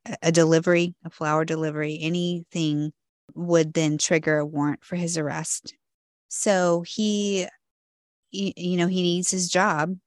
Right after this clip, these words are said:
for income. And, you know, simply, in simplest terms, he just cannot afford to go to jail. But also part of that narcissism within him is he needs to paint himself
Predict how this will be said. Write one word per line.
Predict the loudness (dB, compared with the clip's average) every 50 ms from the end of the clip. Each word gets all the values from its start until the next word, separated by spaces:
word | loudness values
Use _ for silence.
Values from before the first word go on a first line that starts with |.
| _ _ _ _
for | -10 -2 0 2 2 2
income. | 2 0 0 -2 -2 -4 -4 -4 -4 -2 -4 -6 -6 -10 _ _ _ _ _ -4
And, | -2 0 2 2 2 2 2 0 -2 -6 -10 _ _ _ _
you | 2 4 4
know, | 6 4
simply, | 4 2 2 0 2 2 2 2 2 2 -2 -4 -8 -6 _
in | -2
simplest | 0 0 0 2 2 2 2 2 2 4
terms, | 4 6 6 4 2
he | 0 0
just | 0 0 -2 -2 -2
cannot | -2 2 2 2 2 2
afford | 0 -4 -6 -4 0 2 4 4 4 4 2 0 -2 -6 -8 _ _ _ _ _ _ _ _ _ _ _
to | -4 2
go | 6 6 6
to | 6 4 0
jail. | 0 0 0 2 2 0 0 -4 -8 -10 -14 _ _ _ _ _ _ _ _ _ _ _ _ _
But | 4 4 6
also | 6 4 4 2 2 2 2 0 0
part | -2 -2 0 0 2 2
of | 0 2
that | 2 2 4 2 2 -2 -6 _ 0
narcissism | 0 2 2 0 0 -2 -2 0 0 0 2 4 4 4 4 2 -2 -4 -8 _ _ _ _ _ _ _ _ _ _ _ _ _ _
within | -4 0 2 2 2 2
him | 2 2 2 2 2 2 0 -2 -2
is | -2 -2 -2 -2 -2 -4 -6 -10 -10
he | -4 -2 0
needs | 2 2 2 0 0 -2 -4
to | -4 -4
paint | -6 -6 -6 -2 -2 -2 0 0
himself | 0 2 2 2 2 2 2 2 2 2 2 0 -4 -10 -18